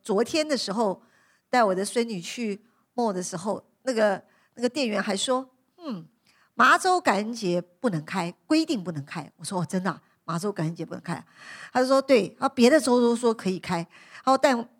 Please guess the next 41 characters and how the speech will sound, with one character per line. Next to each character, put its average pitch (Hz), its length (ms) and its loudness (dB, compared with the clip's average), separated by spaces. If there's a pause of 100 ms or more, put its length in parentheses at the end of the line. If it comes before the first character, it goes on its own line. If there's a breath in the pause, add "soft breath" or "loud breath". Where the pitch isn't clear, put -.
麻 185 200 -2
州 254 160 0
不 247 120 -4
行。” - 200 -6 (300)
他 269 80 0
麻 262 300 2
州 330 160 4
还 254 120 4
是 214 120 -6
比 208 100 -8
较 196 140 2
重 202 260 -2
视 175 300 -4
感 160 140 -2
恩 185 140 -4
节。 165 160 -12
我 170 80 -12
说 202 140 -4
，“对 226 220 2
啊， 202 100 2
因 254 140 -6
为 294 80 -2
你 214 100 -4
一 226 80 -2
开 262 180 -4
门， 214 140 -6
大 226 100 4
家 240 120 4
谁 - 180 -6
过 226 180 0
节 - 180 -6
啊？ - 280 -8
对 220 80 0
不 208 80 2
对？ 208 80 -6
没 277 80 -4
有 349 80 6
人 185 160 4
过 202 180 4
节 165 200 0
了。” 175 120 -8